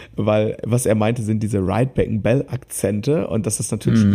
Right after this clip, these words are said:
Speaker 1: irgendwie, ja, irgendwie was Feineres ist, aber Stuart Copeland ist beim Spielen ungefähr so dezent wie ein Presslufthammer. Also, äh, mehr, mehr Gas geht fast nicht. Also ich kenn so,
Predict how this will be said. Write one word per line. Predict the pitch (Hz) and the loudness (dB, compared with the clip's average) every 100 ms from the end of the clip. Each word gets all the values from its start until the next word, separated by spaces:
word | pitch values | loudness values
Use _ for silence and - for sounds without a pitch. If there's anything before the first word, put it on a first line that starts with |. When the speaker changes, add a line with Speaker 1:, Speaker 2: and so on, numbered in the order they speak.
| 123 | 4
Speaker 1:
irgendwie, | 135 131 117 117 110 - | 2 0 0 2 0 -4
ja, | - 123 113 | -4 -2 -2
irgendwie | - 117 123 113 | -2 -2 -2 -2
was | 107 - - | -2 -8 -12
Feineres | - - 110 135 151 104 101 | -16 -4 0 2 2 2 0
ist, | - - | -4 -4
aber | 104 104 | -4 -4
Stuart | - - 156 156 | -2 2 2 2
Copeland | 131 135 - 101 | 0 2 0 0
ist | 107 - | -2 -2
beim | 113 | -2
Spielen | 113 - 123 123 | -2 0 0 0
ungefähr | 127 127 123 113 113 | -2 -2 0 0 0
so | 107 | 0
dezent | 110 - 120 | -2 0 0
wie | 120 | 2
ein | 117 | 0
Presslufthammer. | - 117 107 104 95 - - 90 95 - - - - | 0 -4 -2 -2 -2 -4 -4 -4 -6 -10 -18 -16 -6
Also, | - 107 110 107 | 0 2 4 2
äh, | - 110 107 107 131 - - | 0 0 2 0 -4 -14 -8
mehr, | - 110 120 135 | 0 2 4 0
mehr | - 113 127 | 0 2 2
Gas | 131 107 123 - - - - - - - _ - _ _ - - _ | 0 0 -2 -4 -10 -10 -10 -10 -12 -14 _ -20 _ _ -20 -20 _
geht | - 123 117 | 2 2 2
fast | - - 107 - - | -4 -4 -4 -4 -8
nicht. | - 113 104 - - - - | -4 -2 -2 -2 -8 -12 -6
Also | - 104 | -2 -2
ich | 107 - | -2 -2
kenn | 117 | 0
so, | 117 113 110 113 | 2 2 2 0